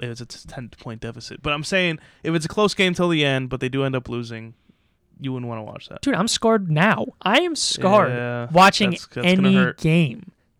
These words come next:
Speaker 2: anymore. We could be winning. Like, i-,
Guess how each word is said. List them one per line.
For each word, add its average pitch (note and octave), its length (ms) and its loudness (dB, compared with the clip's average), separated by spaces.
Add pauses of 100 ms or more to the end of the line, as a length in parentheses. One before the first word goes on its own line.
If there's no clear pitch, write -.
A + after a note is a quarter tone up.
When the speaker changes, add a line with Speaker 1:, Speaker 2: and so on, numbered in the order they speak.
Speaker 2:
anymore. D#3 540 0 (380)
We G3 180 8
could C4 200 2
be C4 120 6
winning. F3 460 2
Like, C3+ 200 -4 (380)
i-, - 80 -20